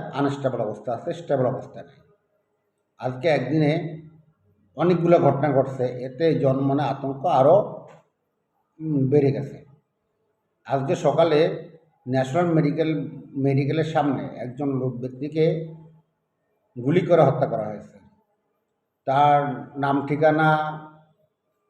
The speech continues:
আহ, পরে প্রকাশিত হয়েছে। প্রথম অনেকে চিনতে পারেনি। তার নাম হলো মামু। তাকে বলা হচ্ছে শীর্ষ, শীর্ষ সন্ত্রাসী।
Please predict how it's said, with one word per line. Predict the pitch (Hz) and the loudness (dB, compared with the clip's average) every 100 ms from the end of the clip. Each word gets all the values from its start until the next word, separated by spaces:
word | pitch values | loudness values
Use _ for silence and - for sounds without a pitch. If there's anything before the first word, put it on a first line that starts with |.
| _ _ _ _ 127 | _ _ _ _ 0
আহ, | 127 123 117 - | 2 4 2 0
পরে | 139 143 | 0 2
প্রকাশিত | 139 135 139 147 - | 0 -2 -2 -4 0
হয়েছে। | 165 165 175 | 2 2 0
প্রথম | 165 143 139 | -2 -2 -2
অনেকে | 139 143 156 | -2 -2 -6
চিনতে | 143 147 156 | -4 -4 -2
পারেনি। | 160 170 | -2 -2
তার | 180 160 | -2 -2
নাম | 135 135 135 | 0 0 2
হলো | 139 175 - 117 | 0 -2 -4 -4
মামু। | 127 123 - - - _ _ _ _ | -2 -2 -4 -12 -20 _ _ _ _
তাকে | 143 151 | -6 -4
বলা | 156 160 | 0 4
হচ্ছে | 151 147 | 2 0
শীর্ষ, | 143 131 - - - _ _ | -4 -6 -10 -16 -20 _ _
শীর্ষ | 175 175 170 | -8 -6 -4
সন্ত্রাসী। | 135 110 98 95 _ | -4 -6 -10 -18 _